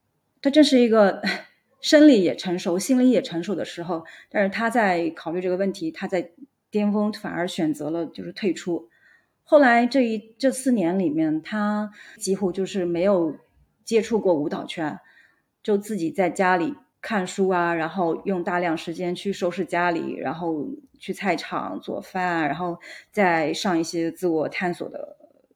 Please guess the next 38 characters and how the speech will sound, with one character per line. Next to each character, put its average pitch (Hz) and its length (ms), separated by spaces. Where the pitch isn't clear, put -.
这 196 100
个 170 80
课 175 200
程。 - 200
彼 202 100
时 196 160
的 262 80
她 269 320
<laughs> - 0
想 269 180
要 196 120
更， 202 320
更 247 140
了 185 220
解 185 360
她 - 140
自 196 160
己， - 260
然 202 120
后 175 100
买 160 220
了 160 460
很 165 180
多 160 260
心 185 240
理 160 140
的 123 100
书 190 220
籍。 - 300
那 277 180
时 262 140
候 180 440
这 240 80
么 202 120
想， 151 160
就 190 80
是 208 100
想 156 540